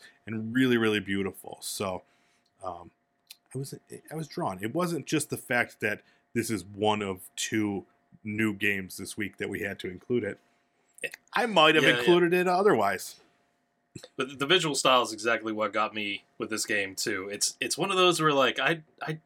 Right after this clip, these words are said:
Speaker 2: don't feel all that compelled to play it, but I, I would love to see more of it.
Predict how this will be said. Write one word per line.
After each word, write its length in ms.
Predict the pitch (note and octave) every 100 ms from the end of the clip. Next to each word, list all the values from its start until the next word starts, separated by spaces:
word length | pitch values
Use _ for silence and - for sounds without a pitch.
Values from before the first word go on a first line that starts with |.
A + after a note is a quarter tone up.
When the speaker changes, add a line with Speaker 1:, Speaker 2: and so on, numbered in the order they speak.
| -
Speaker 2:
don't 200 | F3 -
feel 200 | - D#3+ -
all 200 | C3 D3
that 200 | C#3 C3+
compelled 360 | B2 A2+ C3 A#2+
to 80 |
play 260 | G#2+ C3 D3+
it, 160 | E3+ -
but 100 | D#3+
I, 100 | -
I 140 | A2+ D#3
would 200 | C3 G#2
love 260 | G#2+ A2+
to 60 | A#2
see 140 | C#3
more 280 | B2+ B2+ B2+
of 200 | A#2+ G#2+
it. 80 | -